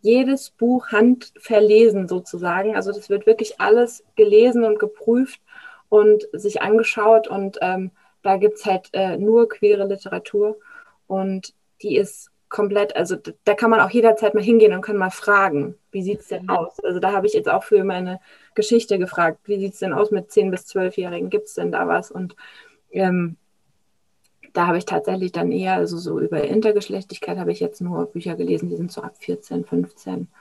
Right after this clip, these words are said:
Speaker 1: Aber, ähm, es gibt ganz, ganz tolle, äh, diverse Kinderbücher. Also
Speaker 2: Mhm.
Speaker 1: nicht viel, aber das Blöde ist halt, die werden halt nicht so richtig bekannt, habe ich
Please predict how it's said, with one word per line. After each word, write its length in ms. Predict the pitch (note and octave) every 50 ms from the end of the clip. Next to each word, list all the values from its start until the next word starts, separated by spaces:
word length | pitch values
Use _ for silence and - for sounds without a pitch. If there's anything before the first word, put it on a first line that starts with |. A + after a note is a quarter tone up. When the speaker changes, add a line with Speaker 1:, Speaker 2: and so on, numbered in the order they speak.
| _ _ - _ _ _ _ _ _ -
Speaker 1:
Aber, 400 | - F#3 F#3+ F#3 F#3 F3+ E3+ -
ähm, 220 | F3+ F#3+ F#3 E3 C#3+
es 120 | - -
gibt 180 | - G#3+ G#3+ -
ganz, 260 | G#3+ G#3 G#3 G#3+ G#3+
ganz 220 | - F#3 F#3 F#3 -
tolle, 460 | - G3 F#3 F3 F3 F3 D#3+ - -
äh, 280 | - E3+ E3+ E3+ -
diverse 680 | - F3+ F3 F3 E3+ E3 E3+ E3 E3+ D#3+ D3+ D3+ - _ _ _ _ _ _ _ _ _
Kinderbücher. 880 | - - G#3 F#3+ F3+ F3 D#3+ D3+ - - D#3+ E3 D#3+ - - E3 D#3+ - _ -
Also 220 | E3+ F#3+ G3 F#3
Speaker 2:
Mhm. 280 | F3+ F3 F3+ F#3 G3 F#3+ - _ _ -
Speaker 1:
nicht 140 | _ _ -
viel, 320 | - G3 F#3+ G3 F#3 E3
aber 280 | - D#3 D#3 E3 E3+ - - - - - _ _ _ _ -
das 100 | F3+ -
Blöde 320 | _ - E3+ F3+ E3 E3+
ist 200 | D#3+ C#3+ C#3 -
halt, 220 | - - E3 - - - _ - - - C#3+ - _ _ _ _ _ _ _ _ _ _ _ _ _ _ _ _ _ _ _ _ _ _ _ _ _ _ _ _ _ _ _ _ -
die 120 | - F3+ E3
werden 300 | F3 F3 F#3+ G#3 G#3 F#3
halt 200 | F#3 F3+ - -
nicht 200 | F#3 - - -
so 100 | D#3+ E3
richtig 380 | F#3 G3 - _ - - -
bekannt, 460 | - C#3+ - - - G3 A3+ A3 -
habe 120 | E3+ D3+ D3+
ich 160 | D#3+ -